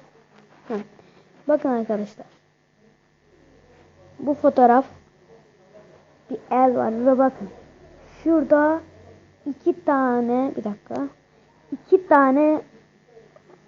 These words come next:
ne diyorlar ona? Ne diyorlardı ona ya? Neyse. İki tane o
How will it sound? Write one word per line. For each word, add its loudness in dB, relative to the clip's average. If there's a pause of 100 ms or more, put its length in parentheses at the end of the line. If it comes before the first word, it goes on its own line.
(680)
ne -6
diyorlar 4
ona? -2 (320)
Ne -6
diyorlardı 0
ona -4
ya? -8 (1300)
Neyse. -8 (640)
İki -20
tane 0
o 2